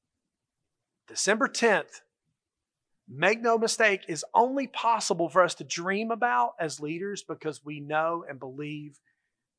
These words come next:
that you as a church believe in faith with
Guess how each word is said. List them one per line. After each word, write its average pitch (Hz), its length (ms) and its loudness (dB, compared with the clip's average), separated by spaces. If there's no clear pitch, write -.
that - 160 -16
you 160 340 0
as 165 100 -6
a 170 60 -12
church - 580 -6
believe 139 640 -8
in 113 140 -18
faith 127 460 -8
with 131 440 -4